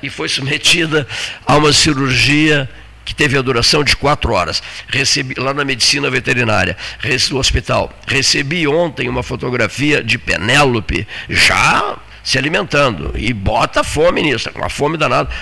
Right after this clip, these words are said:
comendo ração, né? Deu a volta por cima, quatro horas de cirurgia, tá lépida e faceira,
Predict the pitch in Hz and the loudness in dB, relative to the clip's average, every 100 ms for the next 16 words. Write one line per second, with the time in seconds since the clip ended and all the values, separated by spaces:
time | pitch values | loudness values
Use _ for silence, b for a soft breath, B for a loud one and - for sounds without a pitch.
0 | - - 131 139 135 165 - 147 131 82 | -8 -2 0 0 2 2 2 4 2 0
1 | B B B - 98 120 131 B B - | B B B -6 -2 -2 -4 B B -18
2 | - 101 101 90 113 175 156 120 170 185 | -14 -12 -12 -4 0 2 2 4 2 0
3 | - 143 - 151 104 - 151 185 - 156 | -4 -2 0 0 -2 -2 2 2 2 2
4 | 165 139 - 135 120 110 156 196 170 - | 2 2 0 0 -2 0 2 2 2 0
5 | 139 135 170 196 - 143 139 - 135 - | 2 4 4 2 0 -2 -2 -2 0 4
6 | 127 110 71 57 | 4 4 0 -4